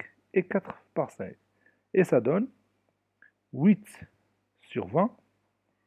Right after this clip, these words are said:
Et ici, quinze sur vingt. Donc, vous voyez, le dénominateur commun, c'est vingt. Le dénominateur commun,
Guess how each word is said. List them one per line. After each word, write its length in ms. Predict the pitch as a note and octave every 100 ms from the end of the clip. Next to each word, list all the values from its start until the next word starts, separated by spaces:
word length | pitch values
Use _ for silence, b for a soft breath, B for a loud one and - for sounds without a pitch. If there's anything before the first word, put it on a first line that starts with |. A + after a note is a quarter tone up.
| _ _ - b b b -
Et 100 | G3
ici, 300 | - - F3
quinze 480 | - G#3+ G3 B2+ _ _ _
sur 180 | - E3
vingt. 240 | F#2 F#2+ - _ _ _ _ _ _ _
Donc, 320 | A#2+ E3 -
vous 100 | D#3
voyez, 480 | C3 B2+ B2+ G3 C4+ _ _ _ _ -
le 180 | D3+
dénominateur 600 | F#3+ E3 D3+ C#3 A2+ G#2
commun, 400 | - A#2+ C3 A#3 - _ _ _ _ _ _ _ _
c'est 180 | - A3
vingt. 240 | A2+ F#2 - _ _ _ _ _ _ _ _ _ _ _ _ _ _ _ _ _ _ _ _ _ _ _ _ _ _ _ _ _ _ _ _ _
Le 120 | C#3+
dénominateur 540 | C#3 C#3+ B2 G#2+ - -
commun, 360 | B2 B2+ A3